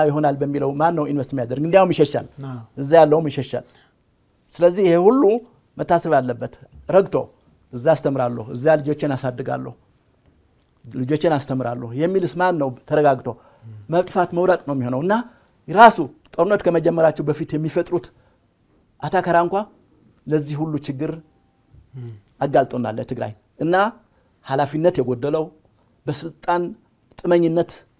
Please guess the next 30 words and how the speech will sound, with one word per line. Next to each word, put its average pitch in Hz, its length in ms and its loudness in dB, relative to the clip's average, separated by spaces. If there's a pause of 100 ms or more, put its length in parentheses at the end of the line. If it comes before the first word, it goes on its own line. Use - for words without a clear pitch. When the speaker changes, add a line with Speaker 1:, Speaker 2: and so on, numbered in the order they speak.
(260)
Speaker 1:
የተ-፣ 139 340 -4 (400)
የስልጣን 160 400 -2
ጥመኝነት 147 340 -4
የተጠናወተው 165 720 -2
አስተሳሰብ 156 600 -2
ነው 131 120 -2
ያለው 120 220 -4
አሁን 127 160 -4
የምለው። 151 300 0 (340)
ስለዚህ 139 340 -8
ይሄ 135 120 -2
ነው 131 120 -4
መቆም 120 320 -6 (240)
ያለበት። 117 480 -6 (340)
Speaker 2:
መልካም። 151 320 -10 (460)
እ፣ 147 80 -6 (240)
እንግዲህ 147 320 -6 (280)
ወደ 151 200 -2
ጦርነት 160 360 -8
መገባት 139 420 -6
የለበትም 131 480 -10
የሚል 139 240 -8
መሰረታዊ 110 480 -14
ነገር 110 260 -12
አንስተዋል። 135 380 -12
ይሄ 131 140 -6
ብዙዎች 123 340 -10
የሚስማሙበት 104 640 -14
ነገር 95 300 -18
ነው። 90 120 -20